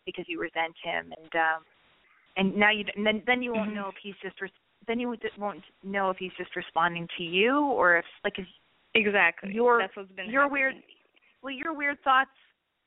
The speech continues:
Speaker 1: could be creating we-, a weird reality because you're having these conversations with yourself, and then you see him, and then you don't communicate your thoughts because you don't wanna annoy him. You get weird with him, and then he responds to you. So it could be a million things, but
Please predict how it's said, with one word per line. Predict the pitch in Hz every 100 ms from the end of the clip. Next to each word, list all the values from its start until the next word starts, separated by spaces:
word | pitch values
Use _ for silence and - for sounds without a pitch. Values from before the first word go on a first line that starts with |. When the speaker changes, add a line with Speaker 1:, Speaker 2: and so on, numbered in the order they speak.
| _
Speaker 1:
could | 269 214
be | 233 - -
creating | 233 226 220 214 202 190 _ _ _ - 185
we-, | 202 202
a |
weird | 202 214 208
reality | 202 190 208 208 196
because | 185 196 185
you're | 185 190 196
having | 196 185
these | 180
conversations | - 180 175 254 320 233
with | 190
yourself, | 175 - 170 170 -
and | 196
then | 196 196
you | 196
see | - 294
him, | 240 190 190
and |
then | 190
you | 190 185 - -
don't | 220 262
communicate | 208 208 254 254 214 180
your | 185
thoughts | 170 170 214
because | 202 196
you |
don't | 190 180
wanna | 170
annoy | 185 196
him. | 175 175 190 _ 202
You |
get | 196 233 175
weird | 214 285
with | 233 -
him, | 196 196
and | 190
then | 190
he | 214
responds | 196 - 196 202 196 -
to | 202
you. | 262 -
So | 202 - - -
it | 269
could | 359
be | 359
a | 320
million | 214 226 247 277 277 240
things, | 269
but | 214